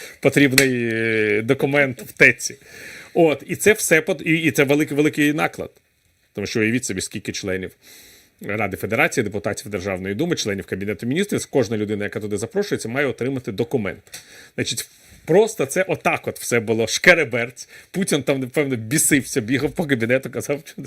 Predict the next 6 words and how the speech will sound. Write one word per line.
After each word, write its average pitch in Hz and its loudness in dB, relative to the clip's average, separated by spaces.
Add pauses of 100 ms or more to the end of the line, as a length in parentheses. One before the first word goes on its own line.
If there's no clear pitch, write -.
(320)
цей - -2
Макрон 131 -2
не 127 -6
міг 135 -4 (640)
почекати. - -4 (1120)
От. 139 0